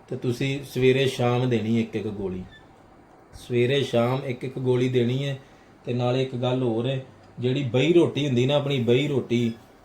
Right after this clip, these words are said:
ਰਾਤ ਦੀ ਪਈ ਹੋਈ, ਉਹ ਆਪਾਂ ਮਤਲਬ ਕਿ ਕਬੂਤਰ ਨੂੰ, ਅਹ, ਜਾਂ ਕਬੂਤਰੀ ਹੈ ਚਾਹੇ ਕਬੂਤਰ ਹੈ, ਠੀਕ ਹੈ,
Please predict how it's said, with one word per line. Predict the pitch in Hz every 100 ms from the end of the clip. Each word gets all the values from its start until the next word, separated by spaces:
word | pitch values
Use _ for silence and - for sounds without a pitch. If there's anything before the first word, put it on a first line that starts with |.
| - 127
ਰਾਤ | 131 120 110
ਦੀ | 117
ਪਈ | 123 120 127
ਹੋਈ, | 113 113 -
ਉਹ | 123 139 143
ਆਪਾਂ | 127 135 131
ਮਤਲਬ | 123 127 127
ਕਿ | 127
ਕਬੂਤਰ | 127 123 120 - 127
ਨੂੰ, | 135 131
ਅਹ, | - - - - 127 123
ਜਾਂ | 127
ਕਬੂਤਰੀ | 123 120 120 120 135 135
ਹੈ | 131
ਚਾਹੇ | 127 117
ਕਬੂਤਰ | 117 107 101 - 117
ਹੈ, | 107 -
ਠੀਕ | 120 143
ਹੈ, | 127